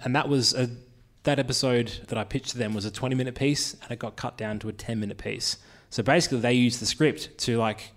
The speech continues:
to highlight and chop, like, what was gonna stay and what was gonna go. Um, so it's really handy for, for that kind of thing, but it's also handy for me just to actually see it visually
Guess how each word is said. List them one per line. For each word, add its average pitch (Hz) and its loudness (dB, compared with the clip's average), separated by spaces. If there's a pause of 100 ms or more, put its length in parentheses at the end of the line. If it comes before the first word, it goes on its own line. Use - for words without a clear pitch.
to - -2
highlight 117 2
and 107 -2
chop, - 2
like, 107 -2
what 110 -4
was 110 -6
gonna 110 -6
stay 156 0
and 147 2
what 117 0
was 104 -6
gonna 95 -4
go. 101 -4 (480)
Um, 101 -2
so - -4
it's 104 -10
really 117 -2
handy 113 0
for, 101 -2
for - -6
that 123 -2
kind 160 0
of 143 -4
thing, 196 2
but 156 4
it's - 0
also 147 4
handy 117 2
for 113 -4
me 113 4
just 98 -4
to 113 -6
actually 107 -4
see 143 2
it 117 -2
visually 113 0